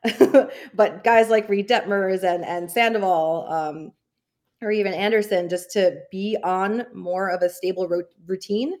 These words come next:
um, and not have to worry about, "Okay,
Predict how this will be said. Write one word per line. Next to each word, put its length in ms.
um, 440
and 100
not 160
have 200
to 100
worry 300
about, 280
"Okay, 480